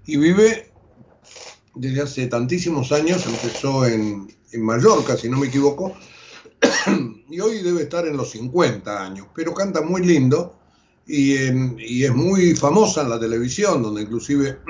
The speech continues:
<clears throat> se ha acomodado para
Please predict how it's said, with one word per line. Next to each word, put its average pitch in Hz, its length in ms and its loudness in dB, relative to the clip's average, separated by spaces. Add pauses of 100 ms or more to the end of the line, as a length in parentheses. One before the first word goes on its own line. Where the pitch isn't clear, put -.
(120)
<clears throat> 143 220 2
se 147 200 2
ha 143 60 6
acomodado 127 720 0 (760)
para 104 520 -2